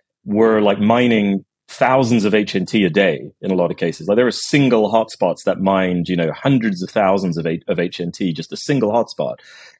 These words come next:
There was this pair of brothers that mined, like, five million H N T.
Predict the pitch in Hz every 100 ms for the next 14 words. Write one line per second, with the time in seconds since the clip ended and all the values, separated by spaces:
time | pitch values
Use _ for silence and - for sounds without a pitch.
0 | _ - 107 101 104 - 117 110 90 92
1 | 104 101 95 90 87 95 95 92 85 -
2 | 101 107 104 104 98 87 87 - 85 -
3 | 113 80